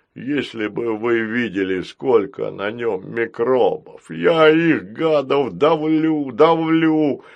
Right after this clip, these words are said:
а они всё не давятся!" "Грохотун! С кем я разговариваю?" взревел капитан так, что планета содрогнулась. "Живо ко мне!"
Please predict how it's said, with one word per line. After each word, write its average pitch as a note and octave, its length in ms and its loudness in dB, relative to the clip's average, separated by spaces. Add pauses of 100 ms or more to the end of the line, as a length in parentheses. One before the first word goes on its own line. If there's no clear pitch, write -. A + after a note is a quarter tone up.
(120)
а B2+ 240 4
они C3+ 320 0
всё C#3 360 -2
не C#3 240 2
давятся!" A2 1300 2 (1040)
"Грохотун! D3 1400 4 (640)
С - 160 -18
кем C#3+ 320 2
я C#3+ 260 6
разговариваю?" C3+ 1200 6 (200)
взревел A2+ 580 -2
капитан A2 540 -2
так, G#2+ 160 0
что - 180 -2
планета G#2+ 480 -2
содрогнулась. G#2+ 800 -2 (500)
"Живо A3 560 4
ко E3+ 180 4
мне!" C3+ 440 0